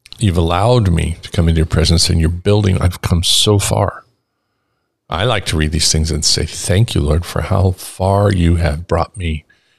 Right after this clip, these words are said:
and for the many people in my life who have spoken a lot of wisdom to me and encouraged me to follow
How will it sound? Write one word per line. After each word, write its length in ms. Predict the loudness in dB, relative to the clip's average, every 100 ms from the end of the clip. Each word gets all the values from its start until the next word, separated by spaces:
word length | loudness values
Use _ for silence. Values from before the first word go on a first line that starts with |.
| -8
and 120 | -2
for 60 | 0
the 80 | 2
many 560 | 2 2 4 4 2
people 360 | 2 0 2 2
in 60 |
my 140 | 2 2
life 420 | 2 0 -2 -4 _ _ _ _
who 140 | -2
have 100 | 0
spoken 540 | 0 -2 0 -2 0 0
a 40 |
lot 320 | 2 2 2
of 240 | 0 -2 -10 _ _ _ _ _
wisdom 680 | -4 2 2 2 2 0 0
to 340 | 0 6 6
me 460 | 6 2 2 -2 -4 _ _ _ -20 -20 _ 0
and 120 | 0
encouraged 600 | 2 0 2 2 2 0
me 380 | 2 2 2 0 _ _ _ _ _ -4
to 200 | 0 0
follow 1040 | 0 -2 -2 0 2 4 4 4 2 0